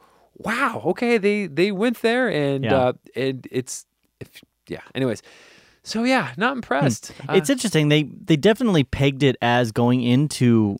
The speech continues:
Speaker 2: social commentary with some of, like, the reviews and the stuff, the, the commentary that they were talking about leading up to the film.
Speaker 1: Yeah.
Speaker 2: But maybe they were trying to have their cake and eat it too,
Speaker 1: So
Speaker 2: which
Speaker 1: here's
Speaker 2: are
Speaker 1: the
Speaker 2: like, it
Speaker 1: thing.
Speaker 2: is a social commentary, but you don't have to get that unless you want to.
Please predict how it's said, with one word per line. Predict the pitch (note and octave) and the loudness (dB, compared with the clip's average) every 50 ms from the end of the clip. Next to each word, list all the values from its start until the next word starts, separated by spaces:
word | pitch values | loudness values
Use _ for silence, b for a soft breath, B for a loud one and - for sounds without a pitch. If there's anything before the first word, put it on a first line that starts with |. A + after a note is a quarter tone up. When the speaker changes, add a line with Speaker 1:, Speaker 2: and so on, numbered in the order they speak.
| - _ - | -10 _ -20
Speaker 2:
social | - - - A#2+ A2+ G#2+ - A2 | -6 0 2 2 2 0 -2 -6
commentary | - - A2 G#2 G#2+ A2 G#2 - - G2 F#2 F#2 F2+ F2+ G#2 - _ - | -4 -2 -2 0 0 0 -2 -2 -4 -4 -4 -4 -6 -8 -10 -14 _ -8
with | A2+ G#2 - | -8 -6 -4
some | - B2 A2 | -2 -2 -2
of, | G2+ | -2
like, | G2+ G2+ G2 - | -2 -4 -4 -4
the | - G2+ F#2+ F2 F2 E2+ E2 _ _ - | -4 -4 -2 -4 -4 -6 -10 _ _ -8
reviews | A2+ G#2 - A#2 A#2 A#2 A2 A2 G#2 G2 | -8 -6 -4 -2 -2 0 0 0 -2 -2
and | G#2+ G2+ G2 | -4 -4 -4
the | F#2+ | -4
stuff, | F#2+ - - A#2+ G#2 - | -6 -4 -4 -6 -4 -2
the, | - B2 | -2 -4
the | - C3 A#2+ A#2 C3 | -2 -4 -6 -6 -6
commentary | - - A#2 A#2 A#2 A#2+ A2+ - B2 A#2 A#2 | -4 -2 -2 0 0 0 0 0 0 0 0
that | A2+ A2+ | 0 0
they | - A2+ | 0 -2
were | G#2 G2 | -2 -2
talking | - A2 G#2+ G#2+ A2+ | -2 -4 -4 -2 -2
about | G#2+ F#2 F#2+ | -2 -2 -4
leading | G#2+ G2+ G#2+ G2+ G2+ | -4 -4 -4 -4 -4
up | G2+ | -6
to | - - | -6 -10
the | F#2 F#2 | -12 -8
film. | - A#2+ A#2 G#2+ | -6 -4 -2 -2
Speaker 1:
Yeah. | G2 F2+ b b b b b b b b b _ _ | -4 -6 b b b b b b b b b _ _
Speaker 2:
But | - A2 G#2 G#2 - - | -2 0 0 0 -2 -2
maybe | B2 B2 A#2+ A#2 B2 | 0 0 2 2 2
they | A2 A#2 A2+ | 2 2 0
were | A2 | 0
trying | G2+ - A#2 A2 | -2 -2 -2 -2
to | G#2+ | -2
have | G#2+ F#2 | -2 -4
their | G2+ G2 | -6 -6
cake | - A#2+ G#2+ - - | -6 -6 -6 -4 -4
and | G#2+ | -4
eat | G#2 G2+ F#2+ | -4 -4 -6
it | - | -6
too, | - A2+ | -4 -2
Speaker 1:
So | G#2 D3+ | 0 2
Speaker 2:
which | D#3 | 2
Speaker 1:
here's | G3+ A3+ A#3 G3 | 2 2 2 2
Speaker 2:
are | F#3 | 0
Speaker 1:
the | |
Speaker 2:
like, | - - | 0 0
it | C#3+ C3+ D#3 | 0 2 2
Speaker 1:
thing. | G#3 C#4 | 2 2
Speaker 2:
is | D4 A#3+ | 2 0
a | G#3+ | -2
social | F3+ - G3 F3 D3 | 0 0 0 0 0
commentary, | - G3+ G3+ G3 F3 C#3+ D3+ C#3+ C#3 C3 | 0 0 2 2 2 2 2 2 2 2
but | B2 C3+ C#3+ - - - - - | 2 2 4 4 2 0 -2 -4
you | F3+ E3+ F3+ G#3 G#3+ G#3+ A3+ A3+ A3 G#3 G#3 G#3 | -10 -8 -4 -2 -2 0 2 4 4 4 4 4
don't | F#3 G3+ G3 F3 | 2 4 4 4
have | F3 E3 | 2 0
to | - D3+ | 0 -2
get | D3 - - | -2 2 2
that | D3+ C#3 | 2 2
unless | - C3+ B2+ A#2 - | 2 0 0 0 0
you | C3+ A#2 | 0 0
want | A#2 A#2 A2 - | 0 0 0 -2
to. | - G2+ F#2+ | -6 -8 -8